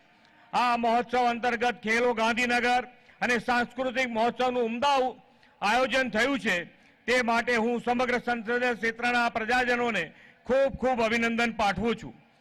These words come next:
આ આયોજનથી યુવા, અબાલ, વૃદ્ધ સૌને ખેલ પ્રતિભા ઝળકાવવાનું એક પ્લેટફોર્મ મળ્યું છે.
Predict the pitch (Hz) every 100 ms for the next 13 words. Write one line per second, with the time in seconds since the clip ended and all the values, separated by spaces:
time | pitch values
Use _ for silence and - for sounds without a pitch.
0 | - _ _ 190 220 240 247 202 233 247
1 | 240 247 202 240 247 - - _ - 180
2 | 240 254 247 247 - - 170 226 247 247
3 | 226 247 196 247 - 277 320 262 156 -
4 | - _ - 214 262 262 240 196 254 240
5 | 240 226 226 247 247 247 240 233 226 220
6 | 214 214 240 220 196 226 170